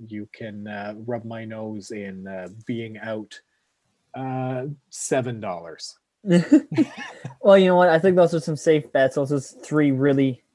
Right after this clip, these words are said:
Speaker 2: really good teams.
Speaker 1: Oh, yeah, but
Speaker 2: Minnesota and Toronto especially are, uh, riding pretty hot streaks. Saint Louis, I mean, if Jordan Binnington counts, I guess you can say they're a little hot right now,
Speaker 1: <laughs>
Speaker 2: but I think he's hot for another reason.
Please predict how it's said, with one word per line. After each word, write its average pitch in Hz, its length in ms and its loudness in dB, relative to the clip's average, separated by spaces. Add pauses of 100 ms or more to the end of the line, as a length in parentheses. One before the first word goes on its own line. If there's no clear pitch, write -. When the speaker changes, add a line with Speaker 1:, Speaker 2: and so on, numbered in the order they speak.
(140)
Speaker 2:
really 147 280 0
good 135 240 0
teams. 139 520 -4
Speaker 1:
Oh, 135 160 4
yeah, 131 180 6
but 127 120 0
Speaker 2:
Minnesota 185 480 8
and 170 160 6
Toronto 165 400 4
especially 147 500 0
are, 131 260 2
uh, - 120 -10
riding 139 360 0
pretty 139 200 -4
hot 131 280 -4
streaks. 135 380 -6
Saint 190 260 -2
Louis, 165 520 4 (480)
I 143 100 -2
mean, 151 240 -2
if 143 140 -4 (240)
Jordan 180 360 4
Binnington 175 560 0
counts, 151 460 -8
I 135 140 -2
guess 151 260 -2
you 226 80 -2
can 170 100 -6
say 143 220 0
they're 131 220 0
a 131 60 0
little 127 240 0
hot 120 280 -4
right 117 240 -6
now, 151 340 -2
Speaker 1:
<laughs> - 80 -8
Speaker 2:
but 120 320 -2
I 135 120 -4
think 151 220 -8
he's 175 180 -4
hot 143 260 -2
for 131 140 -6
another 147 280 -4
reason. 120 380 -10